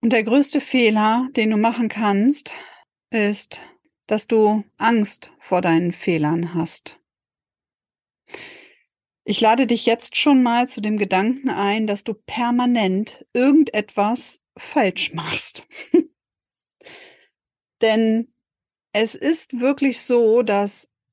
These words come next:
gerade die erfolgreichen Menschen, wirklich große Geist-, große geistige Menschen, erfolgreiche Menschen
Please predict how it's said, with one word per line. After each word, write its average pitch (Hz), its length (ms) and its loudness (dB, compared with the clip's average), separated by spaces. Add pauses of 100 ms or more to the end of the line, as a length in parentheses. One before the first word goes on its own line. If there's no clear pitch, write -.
(120)
gerade 214 500 0
die 202 160 -8
erfolgreichen 233 1120 0
Menschen, 196 680 -2 (720)
wirklich 214 600 -2 (160)
große 311 580 2 (100)
Geist-, 214 680 2
große 294 420 2
geistige 226 560 0
Menschen, 190 760 -2 (220)
erfolgreiche 220 760 0
Menschen 196 680 0